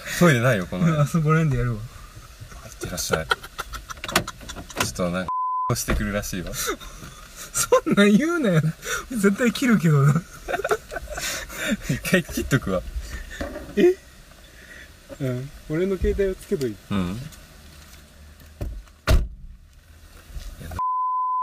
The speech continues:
Speaker 1: してくるらしいよ。やばくない？まあ、今山の中だけど。え？え？なんか、こうちゃんは今から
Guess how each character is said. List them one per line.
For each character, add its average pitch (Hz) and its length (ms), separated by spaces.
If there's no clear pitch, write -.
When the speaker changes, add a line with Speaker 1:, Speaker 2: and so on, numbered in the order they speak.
Speaker 1:
し - 80
て 92 100
く - 160
る 90 100
ら 87 120
し 87 180
い 80 40
よ。 76 100
や 78 120
ば 113 140
く 143 100
な 139 220
い？ 160 100
ま 90 100
あ、 85 40
今 104 200
山 107 300
の 165 100
中 170 300
だ 92 100
け - 140
ど。 - 140
え？ 143 220
え？ 185 320
な 113 80
ん 90 40
か、 87 100
こ 123 220
う 107 60
ち - 120
ゃ 95 40
ん 87 80
は 87 100
今 98 180
か 101 100
ら - 60